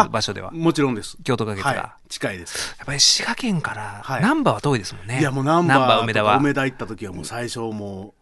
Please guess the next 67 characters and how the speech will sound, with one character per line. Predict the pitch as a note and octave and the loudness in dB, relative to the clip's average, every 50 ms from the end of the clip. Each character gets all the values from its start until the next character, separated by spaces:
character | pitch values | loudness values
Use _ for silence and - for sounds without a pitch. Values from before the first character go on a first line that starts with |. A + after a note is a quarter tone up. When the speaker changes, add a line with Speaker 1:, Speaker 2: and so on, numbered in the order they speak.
| _ - - - - - _ - | _ -20 -20 -20 -20 -20 _ -12
Speaker 2:
う、 | |
僕 | A#2 A2+ F#2 F#2 _ - | -12 -12 -12 -14 _ -10
め | - B2+ A#2+ | -8 -8 -8
ち | - - | -6 -6
ゃ | C#3+ | -8
く | - - | -4 -4
ち | E3 | -4
ゃ | D3+ | 0
怖 | - G#3 G3+ - | 6 6 6 6
か | D3 | 4
っ | B2+ | -6
た | - G2 | -8 -10
の | |
覚 | G2 G2 G2 | -10 -10 -10
え | - | -10
て | F2+ | -12
ま | F2 D#2+ | -14 -12
す。 | - B2+ | -6 -4
Speaker 1:
あ | |
ー。 | A#2+ A2+ A2 G#2+ G#2 G#2 G#2+ G#2+ A2 | -2 -2 -2 -4 -6 -6 -6 -6 -6
Speaker 2:
は | G#2+ G2+ | -6 -8
い。 | |
Speaker 1:
は | G2+ G2 G#2+ - - - _ _ - - - - - _ _ _ _ _ _ | -10 -12 -14 -18 -20 -20 _ _ -20 -20 -20 -20 -20 _ _ _ _ _ _
あ。 | - - - - - - A2+ A2 - - A2+ G#2+ G#2+ A#2 G#2+ F2+ F2+ G2 | -20 -14 -12 -10 -8 -8 -8 -8 -8 -10 -10 -8 -8 -6 -8 -8 -8 -10
Speaker 2:
は | G2+ | -12
い。 | A2 | -10
Speaker 1:
だ | C3 | -10
か | A#2 A2+ | -8 -6
ら | |
そ | - - E3 E3+ | -6 -2 0 0
の | F3+ E3+ | 0 2
原 | D3+ E3+ F3+ F#3+ F#3 | 4 4 4 4 2
体 | E3+ - F#3 F3+ F3 - | 2 4 4 4 4 4
験 | - C#3+ B2+ | 2 2 2
が | B2 A#2+ A#2 - D3 | 4 2 0 2 2
あ | D3+ | -2
っ | - | -2
て、 | - | -2
Speaker 2:
は | C3 C3 | -4 -2
い。 | A#2+ - B3 C4+ C4 A3 - - _ _ _ - | 0 2 4 4 4 4 2 -2 _ _ _ -4
Speaker 1:
大 | - D#3 D#3+ D3+ | 0 0 0 0
き | - D3+ D3+ | 0 -4 -6
く | - C#3+ C3+ | -4 -2 -2
な | C#3 D#3 | -2 -2
っ | - - | -2 -2
た | - A#3 | -4 0
ら | G#3 D3+ | 0 0
こ | B2+ - B2+ A2+ | 0 0 0 2
こ | D3+ | 2
で | C3+ A#2 | 2 2
働 | - C3+ - C#3+ C3 C3+ B2+ | 0 4 4 4 4 4 0
こ | - - | -2 -4
う | - - - | -4 -6 -8
と。 | - | -8
Speaker 2:
は | - - B2+ | -4 -2 -2
い。 | |
は | - | -4
い。 | - - - B2 | -4 -12 -12 -6
ず | - G3 | -6 -6
っ | |
と | - - - | -6 -2 -2
思 | B2+ A2+ A2 | -2 -2 -2
っ | |
て | - | -8
ま | F#2+ G2 F#2 | -10 -12 -12
し | - | -14
た。 | - | -16